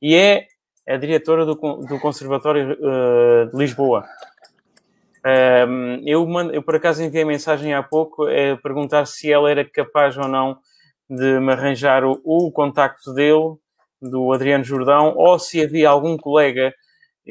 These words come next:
que é cap-, bem capaz que haja um colega lá na escola que tenha o, ahm, o contacto. Para eu conseguir falar com ele, para lhe pedir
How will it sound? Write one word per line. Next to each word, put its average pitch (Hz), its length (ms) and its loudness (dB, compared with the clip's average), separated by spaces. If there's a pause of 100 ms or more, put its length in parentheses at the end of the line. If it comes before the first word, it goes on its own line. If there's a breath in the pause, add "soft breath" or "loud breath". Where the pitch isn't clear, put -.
(120)
que 151 120 0
é - 20 2
cap-, - 260 -2
bem 156 220 -2
capaz 143 400 0
que 139 260 -6
haja 127 400 2
um 135 160 -6
colega 131 460 -2
lá 135 160 0
na 131 100 -4
escola 131 420 -2
que - 140 -20
tenha 131 420 -4 (400)
o, 127 300 -4
ahm, 117 720 0 (500)
o 143 140 -4
contacto. 139 480 0 (220)
Para 175 80 4
eu 180 100 6
conseguir 185 420 0
falar 175 260 0
com 165 220 2
ele, 165 320 4 (520 soft breath)
para 170 100 2
lhe 170 120 -2
pedir 190 680 0